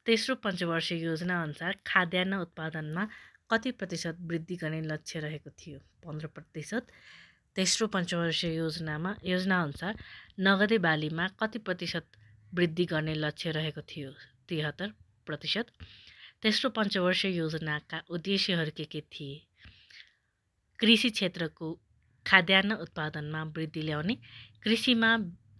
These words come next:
व्यवस्थामूलक सुधार गर्ने, आधारभूत क्षेत्रहरू विकास गर्दै लैजाने, औद्योगिक विकासको पूर्वाधार सिर्जना गर्ने, वैदेशिक व्यापारमा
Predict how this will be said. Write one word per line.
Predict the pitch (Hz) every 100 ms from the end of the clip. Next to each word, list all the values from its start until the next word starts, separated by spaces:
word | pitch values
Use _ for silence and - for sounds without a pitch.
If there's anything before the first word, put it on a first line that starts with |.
| -
व्यवस्थामूलक | 185 202 214 - 214 196 196 208 - -
सुधार | - 170 156 151
गर्ने, | 156 151 175 269 - - _ _ _ _ _ _ _ -
आधारभूत | 220 214 220 220 240
क्षेत्रहरू | - 180 180 160 175 165 170
विकास | 175 175 185 185 180
गर्दै | 160 160 160
लैजाने, | 156 151 151 160 254 - _ - - - _ _ _ -
औद्योगिक | 214 220 226 233 226
विकासको | 170 - 180 175 - 160
पूर्वाधार | - 170 165 165 170
सिर्जना | 175 175 160 160 156
गर्ने, | 156 151 170 269 _ _ _ _ _ _ - - - -
वैदेशिक | 170 202 202 214 262 254
व्यापारमा | 185 185 175 165 156 160 165